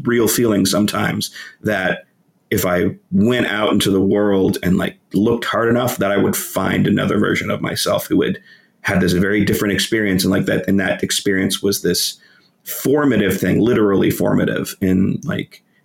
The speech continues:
created an, a new me, <laughs> um, which was very weird. It was like this changeling thing, but you can have that sort of unsettling, like, that's uncanniness, um, which I think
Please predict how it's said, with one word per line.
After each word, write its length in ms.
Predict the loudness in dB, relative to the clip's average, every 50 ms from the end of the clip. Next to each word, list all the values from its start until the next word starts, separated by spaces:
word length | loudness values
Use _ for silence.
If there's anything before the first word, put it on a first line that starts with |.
| _ _
created 520 | -2 0 2 2 2 2 2 2 2 2 2
an, 180 | 2 2 2
a 40 | 2
new 840 | 2 2 4 4 4 2 2 2 4 4 4 4 2 2 0 -4 -8 _ _ _ _ _ _ _ _ -2
me, 960 | 0 2 2 4 2 2 0 0 -2 -2 -4 -4 -4 -6 -8 -8 -10 -12 -14 -14 -12 -14
<laughs> 140 | -12 -8 -4
um, 400 | -2 0 0 2 2 0 0 0
which 120 | 0 2
was 120 | 2 2 2
very 360 | 2 2 2 0 0 2 2
weird. 340 | 4 4 4 2 2 2 2
It 40 | 2
was 80 | 2
like 120 | 2 0 0
this 180 | 0 -2 -2
changeling 680 | -2 -2 0 2 2 2 2 2 0 0 -2 -4 -4
thing, 340 | -6 -6 -6 -6 -6 -8 -8 -10 -14 -20 -14 -6 -2
but 440 | 0 0 0 0 0 0 -2 -4 -8 _ _ _ _ _ _ _ _ 0
you 200 | 2 2 2 2
can 100 | 2 2
have 380 | 0 0 -2 -2 0 0 2
that 180 | 2 2 2 0
sort 260 | 0 2 2 2 2
of 520 | 2 2 2 0 -2 -2 -6 -8 -10 -12 -14 -18 _ _ _ _ -4
unsettling, 800 | 0 0 0 2 0 0 0 0 2 2 2 2 2 2 2 2
like, 280 | 0 0 -2 -4 -4 -8 -12 -18 -20 -20 _ _ _ _ _ _ -4
that's 220 | -2 -2 -2 -2 -2
uncanniness, 960 | -2 0 0 0 0 0 -2 0 0 0 0 0 -2 -2 -4 -4 -4 -4 -4 -2
um, 520 | 0 0 2 2 2 2 0 -2 -4 -8 -10 _ -2
which 540 | 0 0 2 2 0 0 -2 -2 -4 -4 -4
I 80 | -4 -4
think 380 | -2 -2 -2 -2 -2 -4 -8